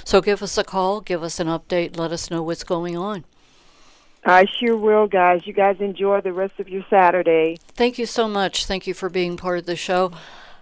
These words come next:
Speaker 1: Give us a call toll-free at eight seven seven, nine six oh, nine nine sixty, or you can text us at seven seven two, four nine seven,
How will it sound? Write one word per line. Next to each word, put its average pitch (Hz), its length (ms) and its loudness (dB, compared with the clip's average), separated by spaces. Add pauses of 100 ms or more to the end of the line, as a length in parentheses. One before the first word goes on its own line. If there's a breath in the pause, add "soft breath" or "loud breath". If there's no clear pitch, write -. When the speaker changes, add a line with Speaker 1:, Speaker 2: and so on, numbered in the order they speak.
(140 loud breath)
Speaker 1:
Give 285 160 0
us 185 160 0
a - 20 -12
call 220 240 4
toll-free 233 580 2
at 180 60 4
eight 175 180 4
seven 185 300 0
seven, 202 400 0
nine 165 300 0
six - 280 -8
oh, 214 160 2
nine 175 260 0 (140)
nine 165 220 -4
sixty, 247 500 -2 (380 loud breath)
or 240 420 2
you 196 140 -4
can 202 160 -8
text 214 320 -4
us 233 240 -2 (240)
at 190 80 -6
seven 214 320 -2
seven 196 360 -4
two, 220 340 0
four 165 260 -6
nine 160 240 -6
seven, 226 400 -4